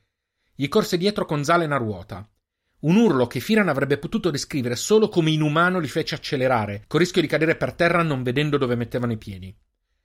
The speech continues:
Voltarono un angolo andando quasi a sbattere contro le zampe posteriori dell'animale e davanti a sé trovarono una scena molto differente da quella che si sarebbero immaginati.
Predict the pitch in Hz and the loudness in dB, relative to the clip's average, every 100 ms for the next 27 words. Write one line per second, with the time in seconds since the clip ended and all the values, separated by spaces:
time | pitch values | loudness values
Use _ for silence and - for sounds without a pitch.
0 | _ _ 143 151 190 185 170 185 202 185 | _ _ -2 2 2 2 2 2 2 0
1 | 147 139 135 127 185 175 151 135 160 - | 0 -2 -2 0 0 2 0 0 -2 -2
2 | 156 131 127 127 127 165 160 156 131 - | -4 -4 -2 -2 0 0 0 -4 -4 -2
3 | 135 151 139 120 117 110 101 101 104 131 | 2 2 2 0 0 -2 -4 -6 -4 0
4 | 190 220 196 - 110 156 156 127 127 120 | 2 2 -2 -2 -4 0 0 0 -4 -4
5 | 185 170 131 175 240 151 - 127 110 - | -4 -4 -4 -2 0 0 -2 -6 -6 -4
6 | 117 147 147 110 107 143 135 117 113 120 | -2 0 -2 -4 -2 -2 -2 -6 -8 -6
7 | 117 117 113 110 104 98 95 - 104 | -4 -2 -2 -2 -4 -8 -12 -16 -18